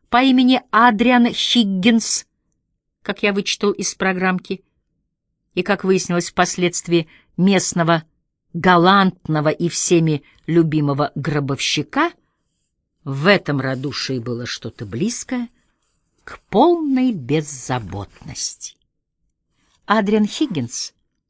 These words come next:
попросил у публики минуточку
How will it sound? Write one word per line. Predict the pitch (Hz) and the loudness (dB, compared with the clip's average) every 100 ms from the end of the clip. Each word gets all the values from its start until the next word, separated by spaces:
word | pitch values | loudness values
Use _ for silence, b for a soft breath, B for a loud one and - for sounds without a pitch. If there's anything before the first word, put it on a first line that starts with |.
| _ _ _ _ _ _ _ | _ _ _ _ _ _ _
попросил | 208 196 214 220 214 | -4 0 0 2 0
у | |
публики | 208 196 196 208 - _ _ _ | 0 0 0 -2 -4 _ _ _
минуточку | 226 240 254 233 175 139 - - 139 | 0 4 4 4 2 -4 -6 -8 -12